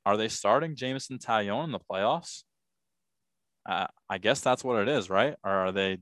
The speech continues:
splitting it between him and Herman? Like, it's scary out here, folks. And that was the whole reason that people didn't wanna get rid of Montgomery for Bader, was at the time he was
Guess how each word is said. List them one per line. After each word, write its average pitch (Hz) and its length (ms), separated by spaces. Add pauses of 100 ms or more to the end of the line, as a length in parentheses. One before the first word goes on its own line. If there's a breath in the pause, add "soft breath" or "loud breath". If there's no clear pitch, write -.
(100)
splitting 120 560
it 131 160
between 120 340
him 123 160
and 123 100
Herman? 101 400
Like, 101 160 (920 soft breath)
it's 131 200
scary 110 520
out 90 140
here, 92 160
folks. - 460 (100)
And 92 380
that 110 200
was 143 140
the 123 120
whole 123 280
reason 117 340
that 95 200
people 117 260
didn't 110 220
wanna 107 200
get 101 180
rid 104 120
of 107 100
Montgomery 101 640
for 98 140
Bader, 107 480 (600)
was 92 340 (400)
at 101 140
the 101 80
time 110 500
he 110 180
was 104 320